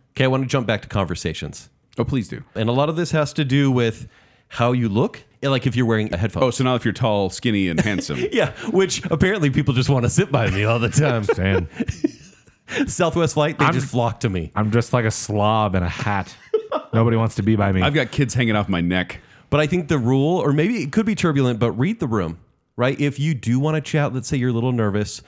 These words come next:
Speaker 1: or you're an older woman who wants to just chat with someone and hear about their upcoming trip. I've had that happen a lot before.
Speaker 2: Mm-hmm.
Speaker 1: But there should also be, like, a, a time to stop the conversation.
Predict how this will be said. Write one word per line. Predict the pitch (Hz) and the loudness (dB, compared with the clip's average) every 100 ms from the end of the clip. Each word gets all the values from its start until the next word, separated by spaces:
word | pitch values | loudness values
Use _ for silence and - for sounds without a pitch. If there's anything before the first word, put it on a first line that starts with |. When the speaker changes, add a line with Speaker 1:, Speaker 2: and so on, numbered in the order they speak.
| - _ | -20 _
Speaker 1:
or | 107 104 | -2 0
you're | 98 95 | 0 0
an | |
older | 90 123 151 | 0 0 0
woman | 143 139 139 135 - - | 0 0 0 -2 -8 -10
who | - | -4
wants | 104 107 113 | -2 -2 -4
to | 123 | -6
just | 110 107 - | -6 -8 -8
chat | - 113 | -4 -4
with | - 110 | -4 -6
someone | 117 107 107 | -4 -2 -2
and | 98 90 | -2 -2
hear | 98 | -2
about | 98 104 | -2 -2
their | 98 | -2
upcoming | 92 90 95 92 | -2 -2 -4 -4
trip. | 87 85 80 - - - - | -2 -4 -4 -8 -20 -20 -6
I've | 98 92 | -6 -4
had | 90 85 | -4 -4
that | 85 | -6
happen | 85 80 80 | -6 -6 -6
a | 78 | -6
lot | 78 - | -6 -8
before. | 67 - 76 - - | -12 -8 -10 -10 -10
Speaker 2:
Mm-hmm. | 82 67 | -10 -8
Speaker 1:
But | - 98 | -4 -2
there | 95 | -2
should | - | -2
also | 87 80 95 | -2 -2 -6
be, | 85 90 90 | -4 -4 -4
like, | 82 82 - _ | -4 -6 -10 _
a, | - 87 | -8 -4
a | 90 85 - | -4 -4 -4
time | 110 120 | -2 -2
to | 127 92 | -4 -8
stop | - - 101 147 | -6 -4 -4 -4
the | - | -6
conversation. | 151 143 143 143 143 147 143 165 | -4 -2 -2 -2 -4 -4 -4 -8